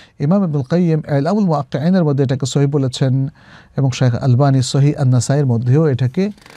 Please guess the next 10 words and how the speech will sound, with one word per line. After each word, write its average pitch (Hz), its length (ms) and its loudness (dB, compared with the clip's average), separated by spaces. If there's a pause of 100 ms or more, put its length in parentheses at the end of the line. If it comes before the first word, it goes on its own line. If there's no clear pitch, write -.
(200)
সহিহ 139 640 0
বলেছেন। 120 720 -2 (3000)
উম্মে 226 240 4
সালামা 160 560 2 (100)
রাদিয়াল্লাহু 131 560 0
তাআলা 127 180 0
আনহা 131 160 2
থেকে 127 180 0
আরেকটা 123 300 0
হাদিস, 123 480 -2